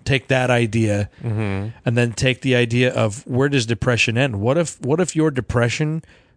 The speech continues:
Speaker 1: caused something to an energetic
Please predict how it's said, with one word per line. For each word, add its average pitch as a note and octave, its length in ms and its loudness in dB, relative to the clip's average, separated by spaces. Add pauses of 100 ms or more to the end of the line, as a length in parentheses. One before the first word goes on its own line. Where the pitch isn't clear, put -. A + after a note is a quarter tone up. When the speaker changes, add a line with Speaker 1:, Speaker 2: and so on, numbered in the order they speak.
(160)
Speaker 1:
caused B2+ 760 0
something B2+ 640 -2
to A#2 480 0 (1400)
an D3 200 0
energetic C3+ 800 0